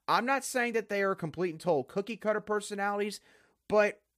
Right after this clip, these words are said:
when Shane Beamer got to South Carolina, what was the main thing that needed to be fixed that Shane Beamer did fix that offseason practically?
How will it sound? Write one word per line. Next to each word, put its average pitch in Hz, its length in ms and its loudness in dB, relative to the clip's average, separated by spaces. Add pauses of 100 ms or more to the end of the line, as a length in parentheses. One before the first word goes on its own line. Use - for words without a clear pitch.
(180)
when 240 220 0
Shane 392 300 0
Beamer 349 180 -2
got 208 240 2
to 180 80 -6
South 156 320 2
Carolina, 101 520 -4
what 254 320 6
was 320 160 -4
the 262 120 2
main 208 320 -2
thing 165 380 -2 (220)
that 180 200 8
needed 269 320 0
to 233 80 -8
be 190 140 -4
fixed - 540 -4 (200)
that 147 160 -2
Shane 254 280 0
Beamer 214 440 0 (340)
did 302 240 4
fix - 520 -6 (100)
that 190 200 6
offseason 202 600 2
practically? 98 600 0